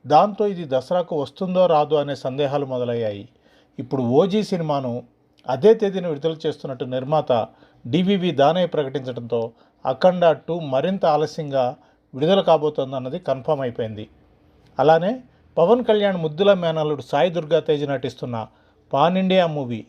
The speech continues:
సంబరాల ఏటిగట్టును మేకర్స్ సెప్టెంబర్ ఇరవై ఐదున విడుదల చేస్తున్నట్టు ఇప్పటికే చెప్పారు.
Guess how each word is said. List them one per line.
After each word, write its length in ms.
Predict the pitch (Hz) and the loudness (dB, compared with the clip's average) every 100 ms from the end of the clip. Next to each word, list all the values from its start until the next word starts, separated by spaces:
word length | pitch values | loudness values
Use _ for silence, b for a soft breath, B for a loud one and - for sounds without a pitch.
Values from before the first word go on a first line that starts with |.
| _ _ - | _ _ -8
సంబరాల 460 | 156 175 180 180 | 0 4 4 4
ఏటిగట్టును 800 | 180 147 147 151 151 135 123 139 b b b - | 2 2 -2 -2 -2 -2 -6 -8 b b b -12
మేకర్స్ 580 | 127 147 175 180 175 180 | 0 0 4 2 2 -2
సెప్టెంబర్ 520 | - 156 - 175 170 | -4 -4 -4 0 0
ఇరవై 300 | 147 143 190 | 2 2 2
ఐదున 180 | 180 175 | 0 -2
విడుదల 240 | 147 151 | 0 0
చేస్తున్నట్టు 520 | 151 143 123 139 131 127 | -2 -4 -4 -10 -10 -6
ఇప్పటికే 320 | 123 147 151 | -4 -2 -2
చెప్పారు. 440 | 135 117 113 104 | -2 -6 -8 -8